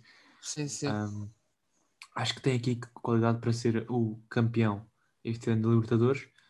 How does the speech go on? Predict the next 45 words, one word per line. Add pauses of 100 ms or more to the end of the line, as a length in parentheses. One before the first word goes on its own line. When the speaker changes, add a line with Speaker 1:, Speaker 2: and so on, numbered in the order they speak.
(140)
Speaker 2:
mas
o
Santos
tem,
também
tem
uma
palavra
a
diz-,
a
dizer. (560)
Também
é
uma
equipa
muito
boa. (460)
Ahm, (400)
venceu
o
Boca
Speaker 1:
O
Speaker 2:
Juniors,
Speaker 1:
Marinho.
Speaker 2:
ninguém
esperava. (560)
<laughs> (480)
Não
esperava
de
todo
que
conseguisse
eliminar
o
Boca
Juniors
e
foi
por
três
zero. (680)
Portanto,
vejam.